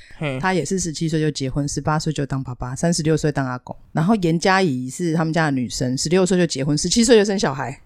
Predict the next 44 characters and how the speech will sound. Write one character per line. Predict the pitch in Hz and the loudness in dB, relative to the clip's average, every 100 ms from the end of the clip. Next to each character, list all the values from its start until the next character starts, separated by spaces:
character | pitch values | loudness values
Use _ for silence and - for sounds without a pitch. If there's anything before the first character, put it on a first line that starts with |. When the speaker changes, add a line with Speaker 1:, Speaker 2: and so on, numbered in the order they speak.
| - | -20
Speaker 1:
好 | - 151 135 | -2 -2 -2
开 | - 180 | 0 4
心 | 196 | 6
哦。 | 208 254 208 | 6 6 6
Speaker 2:
然 | 196 | 4
后， | 135 - 587 659 | 4 2 0 -2
<laughs> | 640 539 247 | -4 2 4
然 | 214 | 4
后 | 240 | 4
严 | 202 190 | 2 0
宽 | 190 202 226 | 0 0 2
恒 | 156 | 0
的 | 147 143 143 156 - | -2 -4 -4 -8 -4
长 | 143 156 | -2 0
女 | 175 131 98 | 0 -2 -4
严 | 156 156 | -4 0
玉 | 180 | -2
珍 | 151 156 139 165 - | 0 -2 0 -4 -8
十 | - 165 | -4 -2
九 | 170 139 | 0 0
岁 | - 156 139 170 | 0 -2 -2 -8
也 | - 143 | -4 -4
继 | 135 - 180 | -2 -4 -6
承 | 147 139 131 | -2 -2 -2
了 | 131 - | -4 -6
家 | - 170 | 0 0
族 | 170 139 | 0 -2
的 | 127 | -2
那 | 131 143 | -4 -4
个 | 123 | -6
优 | - 156 | -2 -2
良 | 156 123 127 | -2 -4 -8
传 | - 113 | -8 -8
统。 | 143 - - - - - - - - - - | -8 -10 -16 -20 -20 -20 -20 -20 -20 -18 -6
你 | 175 | -2
有 | |
没 | 165 | -2
有 | |
听 | 156 170 | -2 -2
到 | 147 143 | -2 -4
一 | |
个 | 143 | -8
重 | 131 151 127 | -6 -6 -8
点？ | - 147 | -12 -20